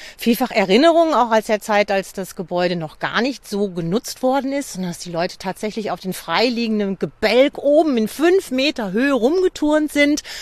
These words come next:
Ähm, eine junge Dame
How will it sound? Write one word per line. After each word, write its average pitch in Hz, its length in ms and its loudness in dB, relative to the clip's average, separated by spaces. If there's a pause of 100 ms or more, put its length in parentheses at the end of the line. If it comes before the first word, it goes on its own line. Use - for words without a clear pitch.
(360)
Ähm, 196 320 -4 (320)
eine 220 560 4 (120)
junge 294 260 4
Dame 262 640 6